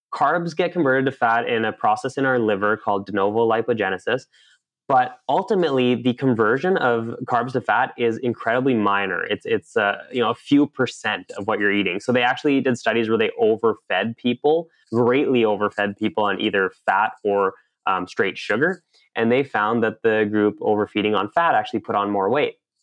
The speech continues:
A little bit. It wasn't a big difference, but a little bit. And they measured the conversion of carbs to fat, and it was incredibly small.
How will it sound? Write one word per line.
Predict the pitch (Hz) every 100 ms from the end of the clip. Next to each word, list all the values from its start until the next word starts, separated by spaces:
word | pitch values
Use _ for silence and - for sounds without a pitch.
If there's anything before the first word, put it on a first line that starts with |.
| _ _ _ _ _ _
A | 180
little | 165 147
bit. | 110 113
It | 117
wasn't | 113 113
a | 107 104 104 104
big | 101 92
difference, | 92 107 123
but | 127 110
a |
little | 104 95
bit. | 104 - - - - _ 120
And | 120 120
they | 117
measured | 113 113 143 151
the | 143
conversion | 123 104 104 131 135
of | 107 -
carbs | 104 98 -
to | 92
fat, | 131 123 110
and |
it | 104
was | 101 98 -
incredibly | - 107 101 135 151 123
small. | 104 - 127 -